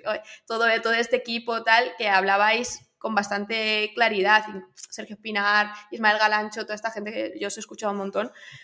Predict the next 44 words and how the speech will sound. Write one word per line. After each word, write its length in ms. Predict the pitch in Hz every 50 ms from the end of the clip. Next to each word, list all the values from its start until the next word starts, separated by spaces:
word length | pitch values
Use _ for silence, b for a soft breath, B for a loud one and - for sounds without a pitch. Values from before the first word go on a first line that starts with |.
| B B B _ -
pero 720 | 240 233 214 214 208 202 196 190 185 180 175 - - - -
ahora 440 | 214 208 208 208 214 226 233 240 240
el 80 | 233
problema 320 | 233 233 226 233 247 262 233
es 80 | 214 -
que 100 | 214 196
hay 80 | 185
mucha 580 | 185 190 208 208 208 214 220 233 226 - 254 247
gente 540 | 247 - - 240 240 240 226 233 277 277 -
que 100 | - 214
habla 240 | 202 214 233 226 208
de 120 | 185 185 190
muchas 420 | 196 202 214 220 - 240 240 -
cosas 480 | - - 240 247 - 262 269 302 - -
y 100 | - 220
hay 160 | 202 208 214 214
un, 400 | 214 214 208 208 - - - -
tanta 300 | - 208 208 220 240 262
información 760 | 262 254 - 254 240 226 208 208 208 - 220 220 262 339 359 _ _ _ _ _ -
que 140 | - 196 185
es 120 | 185 185
que 100 | - 269
es 120 | 262 -
normal 520 | 240 220 202 196 202 196 214 254 311 - - _ _ _ _ _ _ _ _ -
y 380 | - 220 208 - - - _ - B B B B B B B B B B B
la 160 | 226 220 208
única 260 | 208 226 240 294 294
baza 240 | 277 240 220 220 214
que 80 | 214 208
nos 120 | 208 208
queda 160 | 208 214 214
a 20 | 214
los 120 | 240 247
nutricionistas, 760 | 254 254 247 247 - 226 214 214 233 220 - - 302 294 - -
yo 120 | - 202
por 100 | 226 247
lo 100 | 247 226
menos 280 | 226 214 208 208 208 208
desde 180 | 208 208 208
mi 120 | 202 196 190
punto 220 | 196 196 202 233
de 60 | 226
vista, 340 | 214 220 220 - 240 214 202
es 240 | 214 247 - -